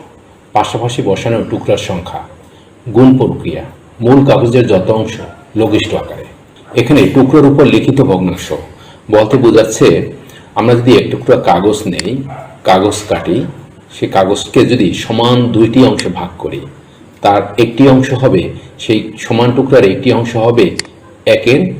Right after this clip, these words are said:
দুই অংশ, এক বাই দুই অংশ, মানে দুইয়ের এক অংশ। তাহলে এই টোটাল কাগজটিকে আমরা দুই সমান দুই খণ্ডে ভাগ করলাম, তার একটি খণ্ড হচ্ছে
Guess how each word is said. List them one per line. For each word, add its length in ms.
দুই 160
অংশ, 180
এক 120
বাই 200
দুই 200
অংশ, 140
মানে 140
দুইয়ের 340
এক 140
অংশ। 180
তাহলে 180
এই 180
টোটাল 340
কাগজটিকে 500
আমরা 200
দুই 100
সমান 240
দুই 100
খণ্ডে 220
ভাগ 200
করলাম, 240
তার 140
একটি 240
খণ্ড 180
হচ্ছে 240